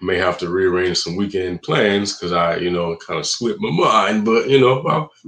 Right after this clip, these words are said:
I'll get there, you know. So, yeah. But, um, today we're gonna be talking about news and rumors and things going on in W W E and some sort of wrestling news, and then we'll get into our weekly reviews of SmackDown, N X T, and Monday Night Raw.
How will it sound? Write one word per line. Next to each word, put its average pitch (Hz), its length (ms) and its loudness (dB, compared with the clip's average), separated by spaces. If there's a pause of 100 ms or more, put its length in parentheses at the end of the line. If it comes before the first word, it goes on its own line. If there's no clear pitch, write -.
I'll - 200 2
get 92 240 0
there, 85 380 -2
you 85 140 -6
know. 80 240 -6 (720)
So, - 440 -10
yeah. - 200 -12 (460)
But, 156 180 6
um, 127 260 2 (1040)
today 139 240 4
we're 151 120 4
gonna 131 120 6
be 113 80 -10
talking 107 300 -4
about 98 280 -4
news 117 320 -6
and 98 140 -8
rumors 104 480 0
and 87 340 -8
things 101 280 -2
going 92 240 0
on 92 240 -2
in 85 180 -4
W 87 300 -4
W 85 160 -8
E 92 200 -8
and 82 100 -10
some 87 260 -8
sort 80 240 0
of 80 60 0
wrestling 95 400 4
news, 92 280 0
and 80 120 0
then 87 200 4
we'll 85 140 -2
get 87 120 2
into 85 300 0
our 82 120 2
weekly 87 280 -6
reviews 82 360 -10
of 80 160 -8
SmackDown, 87 1000 2
N 90 140 2
X - 320 0
T, 90 240 -8
and 87 240 -2
Monday 87 260 2
Night 82 220 -2
Raw. 98 280 6